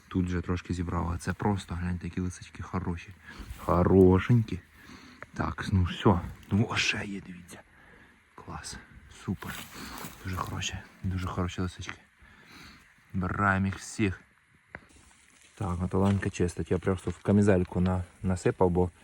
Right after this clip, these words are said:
бо нема сумочки. Дивіться, скільки набрала. Ну, нормально, чого, вже вечерька буде. Ну от, бачите, який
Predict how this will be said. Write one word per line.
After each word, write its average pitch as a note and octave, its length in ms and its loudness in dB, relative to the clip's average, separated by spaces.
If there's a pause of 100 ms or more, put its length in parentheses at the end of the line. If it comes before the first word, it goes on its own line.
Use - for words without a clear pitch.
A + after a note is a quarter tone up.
(400)
бо F#2+ 100 0
нема F#2 280 4
сумочки. F2+ 440 2
Дивіться, F2+ 320 -2
скільки - 320 -10 (580)
набрала. E2+ 420 0
Ну, F#2 140 6
нормально, C#4+ 440 6
чого, F2+ 320 -2
вже G#2+ 140 4
вечерька A#3 420 2
буде. A3 300 -2 (1080)
Ну A2 320 4
от, F#2+ 140 2
бачите, G2+ 520 -2 (800)
який G2+ 440 2